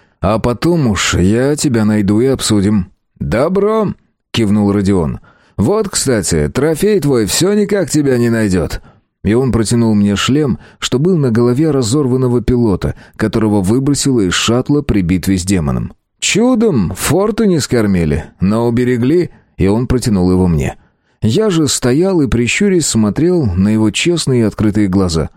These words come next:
Тот не выдержал моего взгляда и рассмеялся. "Ну да, он просто никому нафиг не сдался, вот и решили тебе вернуть.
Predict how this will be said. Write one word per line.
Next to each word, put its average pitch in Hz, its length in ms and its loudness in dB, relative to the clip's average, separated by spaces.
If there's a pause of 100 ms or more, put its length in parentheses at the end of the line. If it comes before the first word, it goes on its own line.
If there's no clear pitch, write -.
(420)
Тот 117 240 0
не 107 140 2
выдержал 101 560 0
моего 101 300 2
взгляда 92 440 0
и 92 120 2
рассмеялся. 92 840 -2 (180)
"Ну 170 380 0
да, 127 380 -2 (340)
он 214 180 0
просто 277 340 0
никому 262 400 0
нафиг 185 360 0
не 160 160 0
сдался, 139 400 0
вот 143 180 0
и 143 60 0
решили 131 340 0
тебе 107 300 0
вернуть. 87 480 0